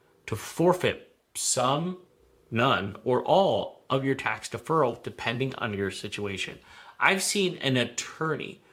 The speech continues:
over in Northern California that was,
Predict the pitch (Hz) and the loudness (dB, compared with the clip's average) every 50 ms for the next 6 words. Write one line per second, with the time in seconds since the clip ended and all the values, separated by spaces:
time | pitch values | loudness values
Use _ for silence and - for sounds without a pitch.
0 | _ _ _ _ _ - 139 147 165 160 156 160 160 160 - - - 135 131 123 | _ _ _ _ _ 2 4 4 4 4 2 0 0 -2 -2 0 0 0 2 2
1 | 120 117 113 107 101 - _ _ _ _ _ _ _ - 117 131 147 160 180 175 | 0 0 -2 -4 -8 -12 _ _ _ _ _ _ _ 0 4 4 6 6 4 4
2 | - - 151 143 147 135 - - 104 90 87 82 80 76 - - _ _ _ _ | 2 2 2 4 4 2 0 -2 -4 -4 -4 -4 -8 -10 -12 -16 _ _ _ _
3 | - - _ _ _ _ _ _ _ _ - 123 127 120 117 - - 120 123 120 | -20 -20 _ _ _ _ _ _ _ _ -4 0 2 2 2 2 0 -2 -2 0
4 | 113 104 - - - | -2 -2 -4 -6 -8